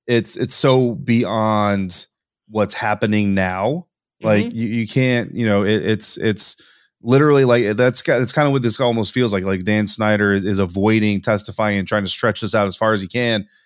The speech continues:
Speaker 1: in hopes that enough good will happen for him to say, "Look,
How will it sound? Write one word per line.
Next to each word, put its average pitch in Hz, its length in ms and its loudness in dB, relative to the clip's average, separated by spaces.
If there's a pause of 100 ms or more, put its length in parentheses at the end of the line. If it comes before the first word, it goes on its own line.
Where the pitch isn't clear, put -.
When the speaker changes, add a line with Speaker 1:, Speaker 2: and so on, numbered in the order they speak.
(180)
Speaker 1:
in 110 120 0
hopes 110 400 0
that 104 280 2
enough 113 360 0
good 120 220 2
will 110 180 0
happen 101 520 0 (340)
for 117 140 -2
him 107 100 4
to 95 60 0
say, 110 160 2
"Look, 135 300 2